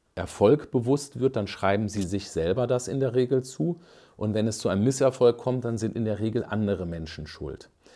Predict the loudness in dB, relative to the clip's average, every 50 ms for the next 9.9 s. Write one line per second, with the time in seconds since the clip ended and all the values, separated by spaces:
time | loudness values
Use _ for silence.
0 | -20 _ -10 -4 -4 -2 0 0 0 0 0 0 0 0 0 2 2 2 2 0
1 | 0 -2 -2 0 -2 -2 -4 -6 -4 -4 -4 -4 -4 -2 0 0 0 0 -2 -4
2 | -2 -2 0 0 2 2 2 0 0 -4 -2 -4 -4 -2 -4 -4 -4 -2 -4 -2
3 | 0 2 2 2 0 -2 -12 -20 -20 -20 -20 -20 _ _ _ -6 -4 -4 -2 -2
4 | 0 0 0 2 2 2 2 4 4 2 4 2 -2 0 2 2 2 2 4 2
5 | 2 2 4 4 2 2 0 -8 -18 _ -20 -20 -20 -20 -20 _ -6 -4 -2 -2
6 | 0 4 2 2 4 2 0 0 0 -2 -2 0 -2 0 0 0 0 0 0 -2
7 | -2 0 0 0 0 0 0 0 0 0 -2 -4 -2 0 2 2 2 0 -2 -2
8 | -2 -2 -2 -2 0 0 0 0 0 0 -4 -6 -4 -2 -4 -4 -2 -4 -4 -4
9 | -4 -4 -4 -4 -4 -6 -6 -6 -6 -8 -8 -10 -8 -8 -8 -10 -12